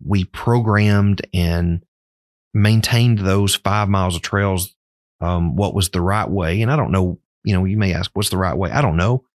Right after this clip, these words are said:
Um, it, it's the right way for us. And so we kept things cut. We kept things looking good. We kept the quality of our trail top notch. And before you know it, there's a bunch of people out there on five miles. And we're like, "Hey, we need to build some more." So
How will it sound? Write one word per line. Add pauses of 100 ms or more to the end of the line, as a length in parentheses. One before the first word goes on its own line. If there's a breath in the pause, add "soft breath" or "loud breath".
(340)
Um,
it,
it's
the
right
way
for
us.
And
so
we
kept
things
cut.
We
kept
things
looking
good.
We
kept
the (440)
quality
of
our
trail
top
notch. (560)
And
before
you
know
it, (340)
there's (160)
a
bunch
of
people
out
there
on
five
miles.
And
we're
like,
"Hey,
we
need
to
build
some
more."
So